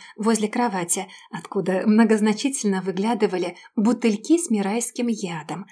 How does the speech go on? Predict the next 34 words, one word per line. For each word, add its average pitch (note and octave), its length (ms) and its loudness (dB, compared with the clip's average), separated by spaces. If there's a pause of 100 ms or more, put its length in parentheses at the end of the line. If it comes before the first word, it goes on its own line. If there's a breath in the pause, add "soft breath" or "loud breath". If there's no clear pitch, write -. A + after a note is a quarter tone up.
(400 soft breath)
Вчера, A3+ 460 -2
когда F#3 480 -4
мастер G3+ 540 0
едва G#3+ 400 4
ли G3+ 100 4
не A#3 180 10
растворился G#3+ 640 0
в F3 140 -8
воздухе G3+ 500 2
буквально G#3 540 4
у G#3+ 40 6
меня A3+ 260 6
на G#3 100 6
глазах, G3+ 540 2
перед D4 220 4
тем, B3+ 200 4
как A3 180 -2
уйти, A#3+ 380 2 (200 loud breath)
я, A3+ 200 2
конечно G#3 420 2
же, G3 160 0 (260 loud breath)
забрала C4+ 640 6
свою G#3 360 2
награду F#3 600 0
за G#3+ 200 2
занятие. F#3+ 720 -2 (340 soft breath)
У - 60 -2
меня A3+ 420 6 (160 loud breath)
не C4 260 8
было F#3 240 0
оснований A3 520 2
считать G#3+ 420 -2
себя F3+ 300 -2
провалившейся, A3 1000 0